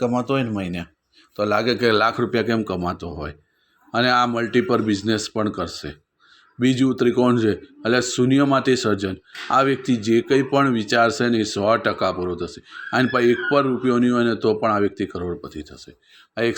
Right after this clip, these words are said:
સારામાં સારી નિશાની છે, એક્સ્ટ્રા ઓર્ડિનરી. અને સૂર્ય પર્વત સારામાં સારો છે, એટલે આ વ્યક્તિને નામ અને પ્રતિષ્ઠા જોરદાર થશે. સાથે અહીંયા આગળ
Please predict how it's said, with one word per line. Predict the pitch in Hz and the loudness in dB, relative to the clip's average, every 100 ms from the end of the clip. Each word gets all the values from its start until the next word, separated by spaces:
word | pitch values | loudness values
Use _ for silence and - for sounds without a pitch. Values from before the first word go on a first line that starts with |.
| - | -2
સારામાં | 127 131 147 143 123 | 2 4 4 2 2
સારી | 113 104 95 | 2 2 0
નિશાની | 90 87 82 87 85 | -4 -6 -8 -8 -12
છે, | 78 - - - 120 | -14 -18 -20 -4 -2
એક્સ્ટ્રા | 120 - 139 131 117 | -2 2 2 2 0
ઓર્ડિનરી. | 117 110 107 110 | 2 2 2 2
અને | 113 107 | 0 2
સૂર્ય | 120 135 131 | 2 2 2
પર્વત | 127 123 - | 2 2 2
સારામાં | 113 117 120 117 107 | 4 4 4 2 2
સારો | 104 110 104 | 2 2 0
છે, | 92 - - - _ 107 | -2 -8 -20 -20 _ -4
એટલે | 113 127 - 135 | 0 -2 0 2
આ | 131 127 | 2 0
વ્યક્તિને | 120 - 123 110 101 104 _ - 104 | -4 0 2 4 0 -4 _ -6 0
નામ | 120 120 | 2 2
અને | 117 117 | 0 0
પ્રતિષ્ઠા | 107 113 117 - 110 107 | -2 0 0 2 2 2
જોરદાર | 104 117 113 | 2 2 0
થશે. | 107 113 117 | -2 0 0
સાથે | 107 117 | 2 2
અહીંયા | 110 110 110 | 0 0 -2
આગળ | 107 107 | 0 -2